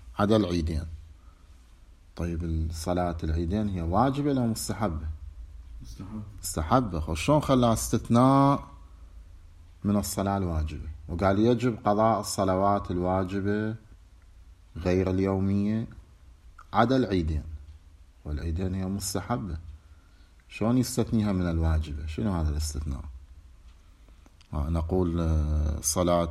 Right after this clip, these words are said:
Speaker 1: العيدين في عصر الظهور أو عصر الحضور بشكل عام، ولا عصر الظهور، في عصر حضور الإمام، يعني في غير زمن الغيبة،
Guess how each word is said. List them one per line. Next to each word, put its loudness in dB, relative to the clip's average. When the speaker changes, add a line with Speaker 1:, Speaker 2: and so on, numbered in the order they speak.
Speaker 1:
العيدين 0
في -2
عصر -4
الظهور 0
أو 6
عصر 2
الحضور 2
بشكل -4
عام، -8
ولا 0
عصر -4
الظهور، -6
في 4
عصر 2
حضور 2
الإمام، 2
يعني -2
في -2
غير 2
زمن 0
الغيبة، 0